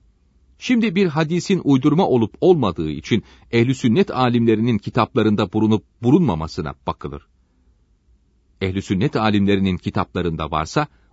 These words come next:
o hadis sahihtir. Farklı içtihat ve farklı hadisler.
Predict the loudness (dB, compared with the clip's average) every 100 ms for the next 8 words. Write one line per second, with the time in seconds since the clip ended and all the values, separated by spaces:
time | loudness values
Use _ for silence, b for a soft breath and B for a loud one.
0 | _ 0 0 -4 -6 -8 -10 _ _ -16
1 | -12 -8 -8 -8 -14 -16 _ _ _ _
2 | _ _ _ _ _ _ _ _ _ _
3 | _ _ _ _ _ _ -2 0 -2 -6
4 | -6 -4 -2 -2 -4 -2 -4 -2 -2 -2
5 | 0 -2 0 -2 -4 -8 -10